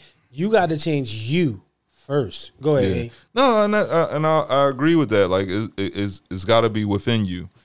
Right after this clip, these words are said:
Speaker 1: Mm.
Speaker 2: and, and you gotta want, um, you gotta want something different.
Speaker 1: Yeah.
Speaker 2: And I've always wanted the same. Uh, I always wanted good. I, I would say I wanted good. I didn't know at the time. I didn't know what I was doing was wrong.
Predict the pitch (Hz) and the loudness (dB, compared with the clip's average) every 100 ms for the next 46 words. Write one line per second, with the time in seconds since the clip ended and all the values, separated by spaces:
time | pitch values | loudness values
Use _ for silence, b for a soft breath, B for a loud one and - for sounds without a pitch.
0 | _ 139 117 104 101 95 98 95 92 98 | _ -8 -2 0 0 -2 -4 -4 -4 -4
1 | 95 110 113 101 95 107 117 - _ _ | 0 0 2 0 0 0 0 -4 _ _
2 | - 95 92 90 87 87 90 _ - 107 | -8 -6 -6 -8 -12 -14 -18 _ -2 0
3 | 117 110 110 - 92 95 104 104 - - | 2 2 -2 -4 -6 -4 -4 -4 -8 -16
4 | _ _ 120 120 98 _ _ 104 117 143 | _ _ -10 -10 -12 _ _ -2 0 2
5 | 139 127 104 95 113 104 - 95 - 104 | 2 2 -2 -2 -2 -2 -6 -8 -4 -4
6 | 101 95 82 _ - 90 92 82 87 - | -4 -6 -10 _ -12 -8 -8 -8 -8 -10
7 | _ _ 92 98 92 95 104 87 - _ | _ _ -4 -2 -2 -2 -2 -4 -8 _
8 | _ _ _ _ _ 92 - 107 107 117 | _ _ _ _ _ _ 0 2 2 0
9 | 101 98 85 104 92 - 127 135 101 98 | 2 2 2 0 0 0 2 4 2 -2
10 | 82 85 92 113 120 107 98 101 104 101 | -4 -6 -2 0 0 -2 -2 0 0 -2
11 | 98 - _ _ _ _ _ - 107 95 | -6 -14 _ _ _ _ _ -10 -10 -8
12 | - 127 156 104 92 87 95 98 92 92 | -8 -6 -4 -4 -4 -4 -2 -2 -2 -4
13 | 92 90 98 95 90 87 92 95 110 | -6 -6 -6 -6 -8 -10 -8 -8 -8